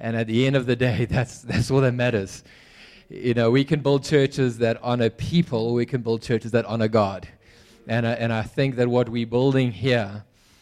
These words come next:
is something that truly honors him and glorifies him. And through that, we'll minister and touch many people's lives. And so I really wanna honor the leadership team, um, for that. I actually had a prophetic word for you this morning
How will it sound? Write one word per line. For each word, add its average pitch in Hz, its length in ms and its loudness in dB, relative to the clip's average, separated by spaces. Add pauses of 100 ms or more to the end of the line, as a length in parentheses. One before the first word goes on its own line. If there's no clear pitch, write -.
(220)
is 123 180 0
something 131 440 -2
that 120 160 -2
truly 143 500 -2
honors 117 340 -4
him 120 440 -4
and 110 180 -14
glorifies 110 680 -4
him. 110 640 -4 (440)
And 110 200 -4
through 135 320 0
that, 117 240 0
we'll 117 160 -4
minister 120 480 -2
and 110 140 -4
touch 117 280 -6
many 113 220 -4
people's 113 360 -6
lives. 113 320 -6
And 110 100 -10
so 113 120 -6
I 117 60 -4
really 123 220 -2
wanna 120 200 -4
honor 117 220 -4
the 117 140 -14
leadership 110 580 -6
team, 110 380 -4 (380)
um, 107 220 -4
for 123 260 2
that. 110 140 0
I 113 60 -2
actually 151 320 -2
had 120 160 -2
a 117 40 -4
prophetic 120 380 -4
word 113 240 0
for 120 100 -6
you 110 60 0
this - 240 -8
morning 117 400 0